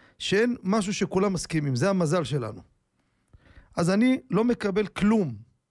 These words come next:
יש אולי על כף יד אחת, וגם החזר בו זה לא מהחזר בו שכולם קוראים לזה, אבל זה קודם כל נקודה אחת. עכשיו, אמרתי פה עוד משהו,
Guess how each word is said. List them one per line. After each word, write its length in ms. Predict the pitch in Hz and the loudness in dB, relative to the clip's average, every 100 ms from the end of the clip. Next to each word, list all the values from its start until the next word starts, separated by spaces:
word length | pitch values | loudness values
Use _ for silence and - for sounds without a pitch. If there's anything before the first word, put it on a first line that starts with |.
| _ _ _ - | _ _ _ -2
יש 380 | 247 220 - - | 0 0 -4 -6
אולי 520 | 196 196 214 214 233 - _ _ _ _ _ _ _ | 0 2 2 0 -2 -8 _ _ _ _ _ _ _
על 120 | 180 175 | -6 -2
כף 280 | 214 196 - | -2 -2 0
יד 180 | 185 156 | 0 0
אחת, 420 | 131 220 240 - _ _ _ _ 175 | 0 0 0 -6 _ _ _ _ -2
וגם 280 | 185 254 | 2 2
החזר 340 | 233 185 180 220 | 0 0 -2 0
בו 160 | 208 | 0
זה 120 | 175 196 | 2 2
לא 120 | 220 | 2
מהחזר 400 | 208 185 170 180 | 0 -2 -4 -4
בו 120 | 165 | -4
שכולם 440 | 151 - 160 165 | -6 -4 -2 -2
קוראים 340 | 139 151 170 165 | -2 -4 -2 -2
לזה, 220 | 165 233 247 - - - _ | 0 0 -2 -12 -20 -20 _
אבל 240 | 196 269 262 254 | 0 0 -2 -4
זה 180 | 254 | -2
קודם 300 | 240 220 202 | 0 0 -2
כל 200 | 170 196 | 0 -2
נקודה 380 | 180 - 143 139 | -2 -2 -2 0
אחת. 340 | 104 - - - _ _ | -2 -8 -18 -20 _ _
עכשיו, 460 | - - 247 214 180 - 156 | -6 0 2 0 -2 -8 -2
אמרתי 300 | 190 208 202 | 0 0 -2
פה 140 | 196 | 0
עוד 160 | 175 156 | 0 0
משהו, 360 | 139 107 - | -2 -4 -10